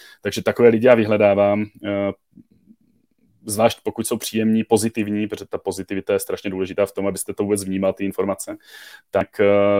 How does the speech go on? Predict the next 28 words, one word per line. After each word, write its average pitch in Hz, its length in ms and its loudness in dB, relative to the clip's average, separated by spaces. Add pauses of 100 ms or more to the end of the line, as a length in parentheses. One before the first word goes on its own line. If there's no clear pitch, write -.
(120)
takže 98 240 -2
za 104 100 0
těch 110 160 -4
pět 110 120 0
let 107 100 2
jsou 107 160 -4
to 101 120 -4
ti 110 120 -6
lidi 101 200 -2
v 98 40 -6
mém 107 140 0
okolí, 98 320 -2
kteří 98 220 -6
mě 104 100 -2
pomohli, 98 460 -4
mm, 98 180 -6 (600)
mně, 110 400 2
rodině, 107 400 2
partnerům, 101 500 0
kamarádům 101 500 2
k - 60 -14
tomu, 98 200 -4
kde 98 120 -2
jsme 95 340 -4
a 98 120 -2
jakým 90 200 -6
způsobem - 300 -12
pracujeme. 92 460 -10